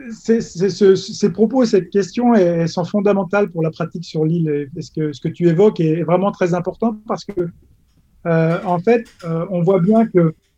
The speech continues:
il y a, il y a une pratique qui a aussi impacté énormément l'entraînement.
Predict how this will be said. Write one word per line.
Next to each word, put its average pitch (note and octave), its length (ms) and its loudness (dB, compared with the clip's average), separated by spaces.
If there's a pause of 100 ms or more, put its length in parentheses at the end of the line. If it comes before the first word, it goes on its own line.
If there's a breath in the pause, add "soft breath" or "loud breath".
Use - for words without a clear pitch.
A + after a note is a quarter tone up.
(140)
il D#3+ 60 0
y E3+ 40 6
a, F3 100 8
il F3+ 100 2
y E3+ 60 6
a E3+ 40 6
une E3+ 140 2
pratique A3+ 460 -2 (120)
qui E3+ 240 0
a E3+ 340 0
aussi F3+ 460 -2
impacté G3 640 -2
énormément G3 460 -2
l'entraînement. E3+ 560 -4